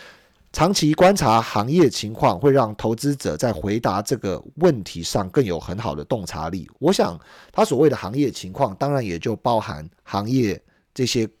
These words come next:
上市公司的股价还有位阶，这个是至少我们只要愿意做功课，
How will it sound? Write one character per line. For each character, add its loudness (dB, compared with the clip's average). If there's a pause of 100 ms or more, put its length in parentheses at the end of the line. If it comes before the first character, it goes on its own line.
(100)
上 2
市 -6
公 -6
司 -10
的 -6
股 -10
价 -2
还 -6
有 -4
位 -2
阶， -6 (160)
这 0
个 0
是 -4
至 -4
少 -4
我 -4
们 -8
只 -8
要 -2
愿 2
意 -4
做 -2
功 -6
课， -4